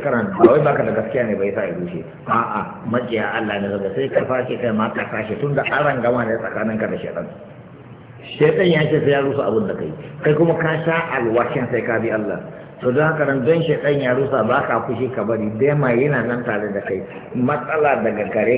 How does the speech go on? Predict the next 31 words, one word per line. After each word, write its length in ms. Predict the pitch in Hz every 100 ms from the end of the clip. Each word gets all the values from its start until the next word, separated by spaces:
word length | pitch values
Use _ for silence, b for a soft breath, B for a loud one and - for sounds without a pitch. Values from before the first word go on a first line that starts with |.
| -
ka 60 | 101
dai 200 | 107 98
da 80 | 101
baka 300 | 92 92 98
ɗauki 340 | - 98 -
matakan 540 | 120 110 - - - 117
da 80 | 107
suka 140 | 104 101
dace 280 | 92 - 80
ba. 100 | 71 - - B 123 -
Sai 120 | 147 147
ka 100 | 120
sake 340 | 117 135 165 -
ɗaukan 320 | 147 151 156 120
matakai, 440 | 110 101 95 107
ka 80 | 107 101
sake 240 | 135 156 165
roƙon 380 | 117 113 113
Allah, 240 | 110 113 98 104
a 20 |
sake 220 | 123 113 -
ɗagawa 360 | 127 117 98 104
a 80 | 90
gari. 200 | 98 - - - - - - - - - - - - -
Ko 160 | - 220
da 140 | 196
ya 240 | 160 147 143
sake 320 | 160 151 127 110
ba 240 | 110 120 123
za 160 | 156
ka 80 | -